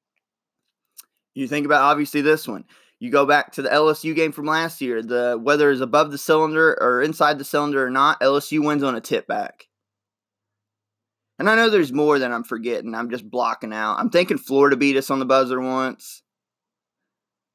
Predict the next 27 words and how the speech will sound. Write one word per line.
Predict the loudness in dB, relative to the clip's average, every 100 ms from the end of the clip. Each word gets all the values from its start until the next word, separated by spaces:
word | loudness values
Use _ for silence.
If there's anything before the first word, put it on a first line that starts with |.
| _ -2
Who | 0 2
all? | 0 -2
I | 2 2
feel | 2 2
like | 2 2 2
there's | 2
been | 2 0
a | 0
few | 2 4
others. | 4 4 2
I | 2
actually | 0 0 -2 -2
know | 0 0
there | 0
have | -2 -2 -2
been. | -6 -10 -14 -20 -20 _ _
But, | 2 2 0 _ _ _ _ _ _ _ -4
so | -2
we'll | 0 0
just | 0 2
say | 4 4 2 _ _ _ _ _ -2
that's | 2 2 2
at | -2 0
least | -4 -4 -4 -6 -8 -10 -10 -2
six | -2 -2 -8
or |
seven | 0 2 2 -2 -10